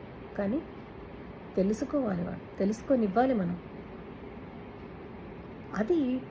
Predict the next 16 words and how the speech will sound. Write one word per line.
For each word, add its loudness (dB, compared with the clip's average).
పేరెంట్స్ 2
మానసిక 2
పరిస్థితి -2
మారాలి. 0
తద్వారా 4
కోర్టులు 4
వేసే 2
శిక్షలు -2
కాదు, 0
తల్లిదండ్రులుగా 2
మనమే 8
పిల్లలకి 4
ఇంకా 2
పెద్ద 2
శిక్ష 2
వేస్తున్నాం. 2